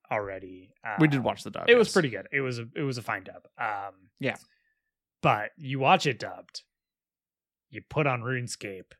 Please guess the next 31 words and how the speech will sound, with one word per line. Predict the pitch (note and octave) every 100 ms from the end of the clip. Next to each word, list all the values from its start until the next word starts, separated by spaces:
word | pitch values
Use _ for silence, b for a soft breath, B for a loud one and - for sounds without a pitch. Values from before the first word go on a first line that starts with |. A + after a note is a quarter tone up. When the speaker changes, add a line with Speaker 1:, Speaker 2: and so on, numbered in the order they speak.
| _ _ _ _ _ _ _ -
Speaker 1:
on | G#2+
the | A2
other | A2 F#3+
Speaker 2:
Mm. | A3
Speaker 1:
screen | E3 A#2+ G#2+ F#2+ F2+ F2+ _ _ _ _ -
to | F3+
specifically | - F3+ - G3 D#3+ C#3 C#3+
give | A#2+ D3 B2+
an | B2
example | A2 A2 B2+ B2 A#2+
of | G#2+
what | A2+ B2
you | A#2
might | A2+ A2 A2
do | A#2 A2
that | G#2+ G#2+
is, | G#2 G#2 F#2 -
uh, | B2 G2 -
tailored | - A#2+ G#2 G2+ F#2+
to | A2
you. | G2 G2+ F#2 F#2 _ _ _ _ _ -
Speaker 2:
To | C#3+
me, | B2
Taylor | A2+ A2+ G#2
Cox. | G#2+ A2+ C3
Speaker 1:
<laughs> |
Tailored | G#2 F#3 D3 B2
to | G2+
Taylor. | G#2 F#2+ F#2 b b b b F3+
And, | E3 D3 B2+ B2+ B2+ -
uh, | A#2+ A2+ G#2+ G2+ G2 G2